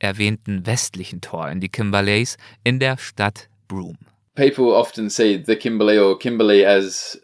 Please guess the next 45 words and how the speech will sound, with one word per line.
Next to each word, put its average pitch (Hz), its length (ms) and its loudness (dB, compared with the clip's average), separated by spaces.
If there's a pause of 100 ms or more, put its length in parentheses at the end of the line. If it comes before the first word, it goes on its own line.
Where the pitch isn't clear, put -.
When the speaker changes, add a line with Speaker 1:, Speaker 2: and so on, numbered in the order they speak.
Speaker 2:
a 104 300 -2
mountain 107 440 0
range 98 440 0
and 92 160 -4
they're 90 80 -4
going 98 240 2
to 101 80 -4
explore 95 360 0
this, 92 200 -2
but 98 400 -2
Broome, 110 560 0
Broome 107 240 2
is 101 200 -4
that 120 280 2
as 101 160 -6
well. 113 220 2
Broome's 104 440 0
got 104 180 0
the 98 80 -2
desert 98 380 0
meeting 95 280 -2
the 90 80 -8
sea. 98 360 2
It's 98 180 -2
got 98 420 -2
so 127 360 0
many 110 240 -2
unique 92 460 -4
things 98 300 -4
that - 100 -8
set - 280 0
it 110 140 2
apart 101 380 4
from 90 220 -10
every 104 260 2
other 92 160 0
town 95 260 -2
in 87 60 -8
Australia. 95 400 2
You 92 60 0
know, 98 120 -2
we've 117 80 -4
got 127 160 0
dinosaur 104 420 0
footprints 90 600 -6